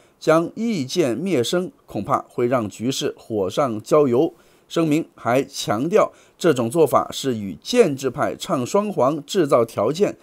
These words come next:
为铺陈已久的取消区议会阴谋落下最后一笔。而官方很快做出回应，对于有关逮捕行动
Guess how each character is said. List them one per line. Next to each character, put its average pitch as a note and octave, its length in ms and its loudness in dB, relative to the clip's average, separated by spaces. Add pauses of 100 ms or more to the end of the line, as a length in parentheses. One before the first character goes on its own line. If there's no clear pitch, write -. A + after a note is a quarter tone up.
(220)
为 C#3 200 4
铺 G3+ 240 -2
陈 D3+ 340 0
已 D3+ 220 -6
久 G2+ 240 0
的 B2+ 200 2 (200)
取 A2 320 -4
消 F3+ 360 6
区 A3+ 340 -4
议 F#3+ 340 -4
会 D#3 400 2
阴 F3+ 160 -4
谋 B2 240 2 (340)
落 C#3+ 200 4
下 B2 320 0
最 E3+ 260 2
后 C3 360 0
一 C#3 120 -6
笔。 G2 320 -6 (220)
而 A#2+ 220 4
官 F3+ 200 2
方 F3 180 4
很 A2 280 -6
快 D#3+ 260 0
做 C3 200 0
出 C3+ 260 -6
回 A2+ 240 0
应， F#3 220 -4 (320)
对 D3 160 4
于 D#3 160 0
有 B2 180 4
关 E3 260 6
逮 D#3+ 220 6
捕 E3+ 160 -2
行 E3 240 -4
动 G#3+ 160 4